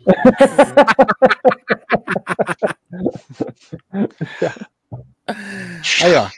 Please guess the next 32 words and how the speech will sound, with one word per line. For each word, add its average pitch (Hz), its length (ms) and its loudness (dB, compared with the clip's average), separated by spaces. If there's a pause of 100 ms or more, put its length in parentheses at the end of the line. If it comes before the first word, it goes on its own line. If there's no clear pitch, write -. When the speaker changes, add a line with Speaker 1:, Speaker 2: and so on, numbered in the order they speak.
(560)
Speaker 2:
Shout 202 480 0
at 190 80 4
the 151 120 0
Devil. 143 640 0 (1700)
Cara, 165 500 4 (600)
eu 285 100 -4
gosto 285 300 2
pra 302 120 -2
cacete 294 440 -2
desse 294 260 -6
disco, 226 380 -4
mas 247 360 -2 (460)
gosto 285 320 0
mais 269 200 0
dos 254 120 -2
outros 277 320 -2
dois, 202 300 4
né? 202 120 0
Então, 226 360 -2 (600)
vou 247 140 -6
botar 240 200 2
ele 254 100 2
em 226 60 -4
terceiro, 202 520 2
né? 175 180 -4 (380)
Mas 202 180 2
é 240 80 6
bom 202 200 4
pra 262 140 0
cacete, 202 540 2
né, 190 100 -6
cara? 101 340 -10